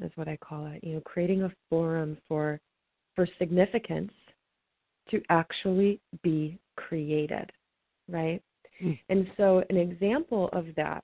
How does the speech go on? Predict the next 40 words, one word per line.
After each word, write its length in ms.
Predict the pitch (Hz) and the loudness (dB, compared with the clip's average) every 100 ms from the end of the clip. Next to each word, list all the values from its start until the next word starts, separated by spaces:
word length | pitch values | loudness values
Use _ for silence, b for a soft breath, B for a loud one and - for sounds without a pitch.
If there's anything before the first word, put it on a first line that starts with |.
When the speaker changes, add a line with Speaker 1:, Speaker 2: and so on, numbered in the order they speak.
| - | -6
Speaker 1:
when 200 | 175 165 | -4 -4
you 100 | 156 - | -6 -4
say, 300 | 165 160 - - | -2 -2 -4 -8
"Gosh, 160 | 214 226 - | -6 -6 -4
so 60 | 208 | 0
many 220 | 202 202 | 2 2
of 60 | |
us 140 | 196 190 - | 0 -4 -2
feel 160 | 190 | 0
like 160 | 180 175 | 0 0
there's 180 | 180 170 | -4 -4
an 100 | 160 | -2
insignificance 800 | 175 190 185 185 180 185 185 175 | -2 -2 0 0 0 -2 -2 -2
in 80 | 175 | -4
our 120 | 175 | 0
world," 300 | 170 170 170 - b b b b b - | 0 0 -2 -6 b b b b b -4
a 80 | |
great 520 | 180 190 185 214 240 - - | -2 2 6 6 4 -2 -2
story 580 | 208 208 208 180 175 - - | 2 4 4 4 2 -2 0
from, 380 | 185 180 180 - - - - | 2 2 0 -4 -20 -12 -2
from 460 | 180 175 170 - _ - | 0 2 -2 -6 _ -4
me 280 | 190 196 214 | 2 4 6
knowing 380 | 208 180 165 165 | 6 4 2 2
you, 260 | 175 233 | 2 2
Crystal, 540 | 262 185 185 - 185 185 | 2 -6 -6 -4 -2 -2
is 160 | 196 180 - | -2 -2 0
that 240 | 170 170 - _ _ _ _ _ _ _ _ _ - | 0 0 -6 _ _ _ _ _ _ _ _ _ 2
in 220 | 208 196 | 4 6
our 160 | 190 | 2
community 960 | 190 - 196 202 349 220 165 156 156 170 | 0 0 2 2 2 0 0 -2 -2 -4
in 160 | 190 190 | -4 -2
Ashland, 480 | - 208 - 185 170 | -2 -4 -4 -4 -4
when 140 | 170 165 | -4 -2
we 120 | 165 | 0
lived 240 | 170 208 _ | -2 -2 _
to, 100 | 247 208 | -10 -8
lived 340 | 185 185 226 - | -4 -4 -4 -4
near 220 | 180 160 | -2 -2
each 180 | 160 - | -4 -4
other 380 | 156 151 160 | -4 -4 -6